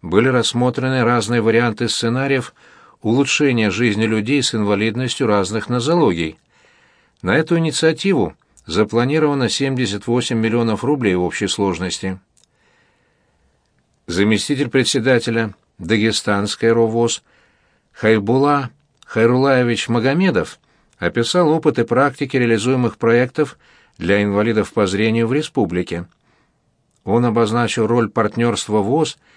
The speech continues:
и молодежной организации, созданной специально для проектной деятельности.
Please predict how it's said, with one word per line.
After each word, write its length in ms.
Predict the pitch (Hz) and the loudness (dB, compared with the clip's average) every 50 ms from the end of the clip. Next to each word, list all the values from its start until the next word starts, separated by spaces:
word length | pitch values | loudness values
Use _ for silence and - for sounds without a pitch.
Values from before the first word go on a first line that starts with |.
| _ _ _ _ _ | _ _ _ _ _
и 220 | 95 90 95 95 | -2 2 2 2
молодежной 580 | 92 98 101 101 107 101 113 117 107 92 131 127 | 2 2 2 2 2 2 2 0 0 0 0 -2
организации, 840 | 123 123 147 156 170 170 147 143 110 95 87 - - 90 87 85 - _ _ _ _ _ | -2 0 0 0 0 0 0 0 0 0 0 -2 -6 -6 -8 -8 -12 _ _ _ _ _
созданной 580 | - - - 107 110 101 90 92 98 104 95 - | -10 -4 0 2 2 2 2 0 -2 -2 -2 -4
специально 640 | - - 110 - - - 113 113 120 120 127 135 | -4 -6 -6 -4 -2 -2 0 0 0 0 -2 -4
для 160 | 113 101 101 92 | -2 -2 -2 -2
проектной 480 | - 104 104 101 95 - - 117 127 | -2 -2 -2 -2 -2 -2 -4 -6 -4
деятельности. 800 | 117 127 127 104 90 - 92 92 95 90 - - 95 95 92 | -2 0 0 0 0 0 -4 -4 -4 -4 -4 -4 -6 -8 -8